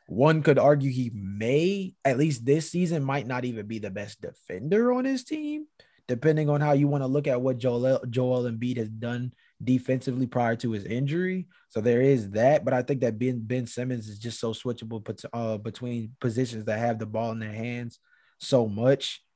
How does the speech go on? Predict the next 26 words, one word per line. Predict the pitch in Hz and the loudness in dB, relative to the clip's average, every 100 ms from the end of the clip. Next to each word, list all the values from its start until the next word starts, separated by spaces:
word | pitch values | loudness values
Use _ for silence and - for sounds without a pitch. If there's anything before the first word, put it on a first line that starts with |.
| _ | _
that | 104 107 107 98 - _ _ _ _ _ _ _ - | -4 0 2 0 -4 _ _ _ _ _ _ _ 0
can't | 143 113 | 0 2
sleep | - 131 123 | 0 -2 0
on | 110 | -4
that. | 107 120 131 - _ _ _ _ _ | -2 2 2 0 _ _ _ _ _
I | - 185 | 4 8
got | 214 | 8
Draymond, | 143 131 170 190 190 190 | 6 6 6 6 4 2
and | 135 131 | 0 0
then | 156 | 0
I | 156 | 0
got | 143 123 | 0 -2
Kawhi. | 113 107 120 120 113 | -6 -6 -4 -2 -2
The | 120 | 0
thing | 220 294 | 2 4
with | 247 | 4
Kawhi | - 135 127 139 143 | 4 2 4 2 2
being | 143 120 | 0 -2
five | - 110 117 127 120 | -4 -2 0 0 0
is | 127 | 2
just | 131 151 | 2 4
that | 127 120 | 2 2
these | 247 240 | 0 2
last | 160 135 135 - | 2 2 0 0
two | 135 117 | 0 0
seasons, | - 123 139 147 151 147 | -2 0 0 -2 -6 -8